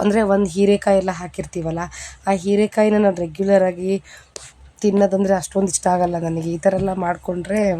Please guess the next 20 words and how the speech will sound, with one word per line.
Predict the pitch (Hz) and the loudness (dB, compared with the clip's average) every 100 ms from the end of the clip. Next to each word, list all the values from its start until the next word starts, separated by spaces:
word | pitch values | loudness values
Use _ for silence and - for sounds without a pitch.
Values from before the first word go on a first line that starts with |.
| 170 | -2
ಏನೋ | 175 | -2
ಒಂಥರ | 170 165 175 175 | -2 -2 -4 -4
ಇಷ್ಟ | 160 175 165 | -6 -2 -2
ಆಗುತ್ತೆ. | 160 - 214 262 | -4 -4 -4 -2
But | - 185 | -2 2
ಯಾವುದೋ | 180 196 240 | 2 4 4
ಒಂದು | 226 208 | 4 0
ನೆಪದಲ್ಲಿ | 190 185 202 202 | 0 2 2 2
ವೆಜಿಟೇಬಲ್ಸ್ | 175 165 190 190 185 190 | 0 0 0 0 0 -2
ನಮ್ಮ | 175 | 0
ಬಾಡಿಗೆ | 165 170 175 175 | -2 -2 -2 -2
ಹೋಗುತ್ತಲ್ಲ, | 170 156 156 170 185 - - - - - | -2 -4 0 0 0 -4 -20 -20 -12 -4
ಆ | 185 - | -2 2
ಕಾರಣಕ್ಕೆ | 202 196 196 196 | 2 2 2 2
ಅರ್ಧ | 170 156 147 220 202 | 2 0 0 0 0
ಈ | 170 | -2
ಥರ | 170 165 | -2 0
ಎಲ್ಲ | 180 208 | 0 0
ಮಾಡ್ಕೊಂಡು | 170 156 - 170 170 | -2 -4 -4 -4 -4
ತಿನ್ನೋದು. | 160 160 185 | -4 -4 -2